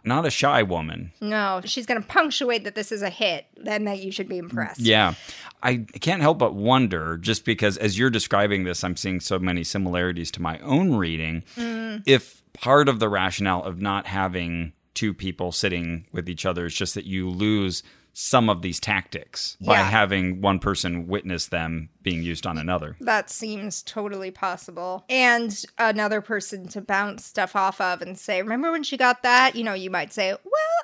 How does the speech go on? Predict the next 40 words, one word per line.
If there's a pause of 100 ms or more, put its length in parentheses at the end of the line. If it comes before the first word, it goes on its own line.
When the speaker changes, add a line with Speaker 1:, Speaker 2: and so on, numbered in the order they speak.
(120)
Speaker 2:
actually,
I
think
you (120)
gave
her
that."
You
know,
Speaker 1:
Right. (100)
Speaker 2:
that
feedback's
not
there. (140)
So (120)
for (240)
several
minutes,
she
tries
to
sell
me
on
doing
a
chakra
alignment,
Speaker 1:
Okay.
Speaker 2:
which
will
be
three
hundred
fifty
dollars.
It's
a
seven-day (440)
experience.